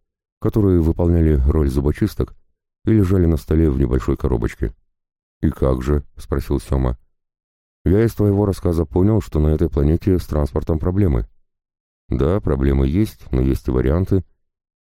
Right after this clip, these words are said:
Думаю, ты имеешь право на то, чтобы забрать одну из подводных лодок», — сказал папаша и подмигнул Сёме. «Каких подводных лодок?» — удивился тот. «Сюда по очереди приплыли отец и дед Лианы. Обе их лодки остались здесь.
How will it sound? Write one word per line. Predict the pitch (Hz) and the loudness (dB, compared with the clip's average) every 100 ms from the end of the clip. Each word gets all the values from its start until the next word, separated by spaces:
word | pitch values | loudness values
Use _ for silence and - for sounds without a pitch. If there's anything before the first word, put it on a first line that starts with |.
| _ - | _ -2
Думаю, | 90 117 113 | 2 2 2
ты | - 110 | 2 2
имеешь | 104 107 95 | 4 2 0
право | 101 98 92 | 0 0 0
на | 90 | 0
то, | - 110 104 - _ _ - | 0 0 0 -6 _ _ -16
чтобы | - 95 85 | -4 0 0
забрать | 85 82 90 | 0 0 0
одну | 82 76 85 | 0 0 0
из | 80 | 0
подводных | 78 73 78 73 - | -2 0 0 0 0
лодок», — | 87 65 - - | 0 0 -4 -12
сказал | - - 64 60 | -12 -6 -2 -2
папаша | - 85 80 85 - _ | -2 -4 -2 -4 -6 _
и | 110 | -6
подмигнул | 104 76 65 64 65 | -4 -2 0 0 -2
Сёме. | - 62 58 - - _ _ _ _ _ _ | -2 -2 -2 -6 -12 _ _ _ _ _ _
«Каких | - 67 - 67 | -4 -2 0 0
подводных | 65 60 60 58 62 | -2 0 -2 -2 -2
лодок?» — | 58 57 - - | -2 -4 -8 -12
удивился | - 62 60 - - | -6 -4 -4 -4 -4
тот. | 62 - - _ _ _ _ _ _ _ - | -4 -8 -20 _ _ _ _ _ _ _ -10
«Сюда | - 92 131 | -4 0 -2
по | - | 0
очереди | 98 107 - 90 82 | 0 0 0 0 2
приплыли | - 87 95 92 87 | 0 -2 2 2 2
отец | 85 107 - - | 2 0 -2 -4
и | 95 | -4
дед | 73 82 - | 0 0 0
Лианы. | 92 87 62 55 - _ _ _ _ - | 0 2 0 -4 -8 _ _ _ _ -2
Обе | 120 120 127 | -2 2 2
их | 87 | 2
лодки | 120 123 - | -2 -2 0
остались | 92 - 95 90 | -2 0 0 0
здесь. | 65 60 64 | 0 -2 -2